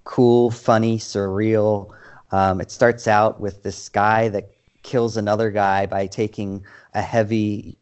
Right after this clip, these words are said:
like, a old bicycle pump that's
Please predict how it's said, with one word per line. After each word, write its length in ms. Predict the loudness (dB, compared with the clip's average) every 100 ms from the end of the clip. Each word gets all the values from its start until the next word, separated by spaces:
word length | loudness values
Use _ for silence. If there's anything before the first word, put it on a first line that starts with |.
| -14
like, 420 | -10 -4 -4 -2
a 80 | -2
old 320 | 0 0 0
bicycle 500 | 2 2 0 -10 -10
pump 380 | -6 -4 -4 -8 -18 -20 -14 -8
that's 400 | -8 -8 -16